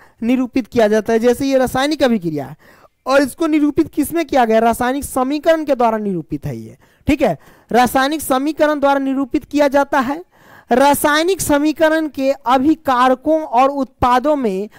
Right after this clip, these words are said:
पदार्थ के प्रतीक यानी सूत्र का इस्तेमाल किया जाता है। जैसे मैग्नीशियम का सूत्र क्या होता है,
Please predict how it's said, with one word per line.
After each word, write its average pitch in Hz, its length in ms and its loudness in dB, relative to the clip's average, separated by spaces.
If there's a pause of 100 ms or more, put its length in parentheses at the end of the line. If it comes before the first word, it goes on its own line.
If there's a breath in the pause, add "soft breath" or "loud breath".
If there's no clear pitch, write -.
(220 soft breath)
पदार्थ 269 480 0
के 311 160 0
प्रतीक 302 720 2 (200)
यानी 240 280 0
सूत्र 339 420 -2
का 262 160 0
इस्तेमाल 190 480 -2
किया 139 260 -10
जाता 127 280 -14
है। 135 160 -16 (360 soft breath)
जैसे 247 320 2
मैग्नीशियम 262 560 -2
का 262 140 0
सूत्र 254 300 -8
क्या 226 180 0
होता 202 280 0
है, 190 300 -4